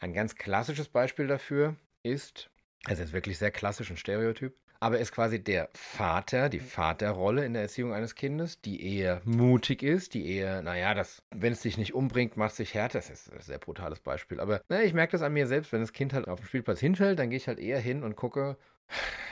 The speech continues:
„Geht's dir gut? Ist alles okay? Komm, war doch nicht so schlimm“, und ich lasse das Kind auch mal hinfallen, damit es halt lernt. Während ich jetzt eine ganz stereotype Mutterrolle habe, die eher beschützend ist, die eher hingeht und sagt, „Oh, pass auf, Kind, da, und pass auf, da ist, pass auf, da ist.“ So.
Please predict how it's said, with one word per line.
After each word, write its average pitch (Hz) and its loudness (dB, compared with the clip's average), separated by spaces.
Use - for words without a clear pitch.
„Geht's 117 -4
dir 127 4
gut? 165 6
Ist 139 -2
alles 117 4
okay? 151 2
Komm, 135 0
war 117 4
doch 123 4
nicht 117 0
so 107 -4
schlimm“, 165 2
und 127 -4
ich 120 -8
lasse 78 -4
das 143 -6
Kind 80 -8
auch 76 -2
mal 120 -2
hinfallen, 123 0
damit 73 -6
es 107 -10
halt 120 -4
lernt. 147 -8
Während 85 -4
ich - -12
jetzt - -12
eine 71 -8
ganz 110 2
stereotype 117 6
Mutterrolle 139 4
habe, 143 0
die 117 -6
eher 123 -2
beschützend - 0
ist, - -12
die 60 -6
eher 92 -2
hingeht 131 0
und 135 0
sagt, 170 6
„Oh, 226 6
pass 151 2
auf, 170 0
Kind, 151 -2
da, 170 6
und 185 4
pass 143 2
auf, 151 -2
da 135 0
ist, 135 -4
pass 156 0
auf, 156 -6
da 131 -6
ist.“ 104 -10
So. 85 -4